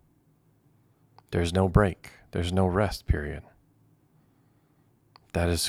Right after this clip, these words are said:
who we are. And we are prepared. And if we're not,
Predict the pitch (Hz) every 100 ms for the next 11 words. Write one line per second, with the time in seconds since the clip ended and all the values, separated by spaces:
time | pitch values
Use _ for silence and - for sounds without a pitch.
0 | - 98 95 92 95 82 - - - _
1 | _ _ _ _ _ _ - - - -
2 | _ 87 90 90 92 - 92 - 104 80
3 | 78 - - _ _ - _ _ _ _
4 | _ _ _ _ _ _ _ _ - -
5 | 85 80 82 85 104 82